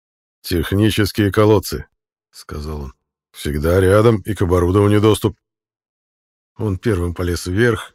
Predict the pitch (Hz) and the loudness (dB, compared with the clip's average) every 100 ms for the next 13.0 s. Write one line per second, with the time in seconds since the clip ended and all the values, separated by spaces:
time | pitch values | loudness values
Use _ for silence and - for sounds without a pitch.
0 | - 95 120 120 107 117 110 110 104 101 | -10 -6 -6 -4 -4 0 0 0 0 0
1 | 127 123 _ 101 92 104 92 135 139 117 | -2 -4 _ -14 -8 -6 -6 -6 -4 -2
2 | 120 120 - 113 - 120 117 107 95 - | -2 -4 -4 -6 -6 -8 -6 -4 -6 -8
3 | 123 90 87 87 76 - - _ _ _ | -6 -4 -4 -6 -8 -12 -20 _ _ _
4 | _ _ _ _ _ _ - 95 101 110 | _ _ _ _ _ _ -8 -6 -2 -2
5 | 113 113 107 107 - - 123 - 107 101 | 0 -2 -2 -6 -8 -2 -2 0 -2 -2
6 | 107 101 95 95 101 123 117 - - 104 | -4 -6 -4 -2 0 0 -2 -8 -12 -18
7 | _ _ _ _ 95 131 123 107 107 107 | _ _ _ _ -4 -2 -2 0 0 0
8 | 104 101 101 107 - 95 92 - 107 92 | 0 -2 0 -2 -2 -4 -4 -4 -4 -2
9 | 87 87 92 - 101 92 90 90 90 80 | -4 -6 -8 -8 -4 -4 -4 -4 -2 -6
10 | - 98 107 98 - _ _ _ _ _ | -6 -2 0 -2 -8 _ _ _ _ _
11 | - 87 110 117 107 101 98 92 110 123 | -12 -8 -2 -2 -2 -2 -2 0 -2 -4
12 | - 98 92 - 117 127 - 90 71 | -4 -4 -4 -4 -2 -2 -4 -10 -10